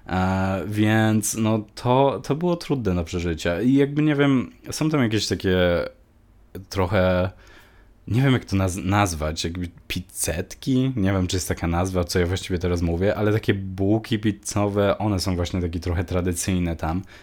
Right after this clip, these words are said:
ale to nie jest jedzenie, to jest taki snack, który możesz sobie wziąć, e, do pracy albo nie wiem, jak sobie gdzieś idziesz, to kupujesz to i jesz.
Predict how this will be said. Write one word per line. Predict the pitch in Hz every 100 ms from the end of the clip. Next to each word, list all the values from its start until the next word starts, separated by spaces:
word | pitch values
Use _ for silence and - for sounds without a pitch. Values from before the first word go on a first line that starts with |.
| -
ale | 104
to | 110
nie | 127 123
jest | 120
jedzenie, | 123 127 123 87 85
to |
jest | 92 -
taki | 92 98
snack, | - 120 87 82 -
który | - 85 87
możesz | 85 85
sobie | - 85 85 82 - -
wziąć, | 98 85 82 82 - -
e, | 82 82 80 80 - - -
do | 92
pracy | - 87 82 - 71 85 -
albo | 85 80 80 78 76 - - -
nie | - 76
wiem, | 73 53 104 - _ -
jak | 92
sobie | - 87
gdzieś | 87 92
idziesz, | 107 117 110 104
to | 92
kupujesz | 92 87 90 92
to | - 85
i | 80 76
jesz. | - - 82 -